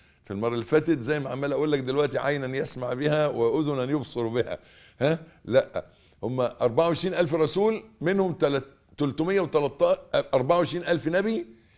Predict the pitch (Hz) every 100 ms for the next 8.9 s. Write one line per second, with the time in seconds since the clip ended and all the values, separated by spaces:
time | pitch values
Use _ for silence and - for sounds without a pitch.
0 | _ 160 196 185 165 139 165 196 160 147
1 | 131 185 143 131 113 - 110 - 202 165
2 | 190 165 160 160 170 156 131 131 165 165
3 | 156 - - - 160 208 240 - - 220
4 | 247 226 185 175 180 208 131 143 180 196
5 | 156 170 151 156 196 277 330 - _ _
6 | _ _ _ 127 160 190 208 196 190 208
7 | 180 160 147 123 117 104 - - _ _
8 | _ 104 151 160 151 147 131 135 90